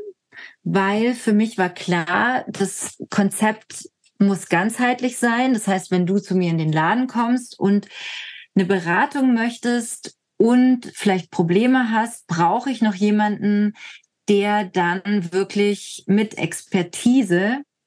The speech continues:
dich als zufriedenen Kunden auch wieder gehen lassen kann oder dass du dich eben zu einer Behandlung einbuchen kannst.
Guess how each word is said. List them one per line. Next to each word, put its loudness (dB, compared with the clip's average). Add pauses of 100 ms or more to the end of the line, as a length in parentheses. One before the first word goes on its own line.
(120)
dich -4
als -2
zufriedenen 0
Kunden 0
auch -6
wieder 0
gehen 2
lassen -2
kann 0
oder 0 (360)
dass -2
du 0
dich -2
eben 0 (200)
zu -2
einer 0
Behandlung 0 (320)
einbuchen 0
kannst. -6